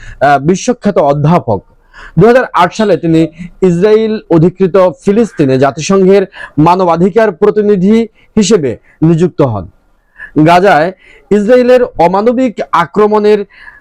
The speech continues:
খোলামেলা সমালোচনার কারণে জাতিসংঘের মহাসচিব বান কি মুন, আমি কথাগুলো অনেক আগের কথা বলতেছি, যে বান কি মুন তার সমালোচনা করেন।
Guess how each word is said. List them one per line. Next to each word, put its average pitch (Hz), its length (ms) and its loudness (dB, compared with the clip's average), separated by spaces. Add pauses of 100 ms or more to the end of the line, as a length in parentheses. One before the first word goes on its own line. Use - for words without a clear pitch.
(140)
খোলামেলা 196 720 0 (200)
সমালোচনার 185 720 0
কারণে 180 480 0 (1080)
জাতিসংঘের 226 720 0 (280)
মহাসচিব 190 600 0 (260)
বান 175 280 0
কি 202 200 0
মুন, 156 400 0
আমি 143 200 0
কথাগুলো 180 340 0
অনেক 180 220 -2
আগের 185 200 -2
কথা 202 180 -2
বলতেছি, 156 460 -2
যে 147 100 0
বান 160 200 -2
কি 196 120 -4
মুন 190 280 0
তার 170 140 0
সমালোচনা 170 600 -2
করেন। 143 320 0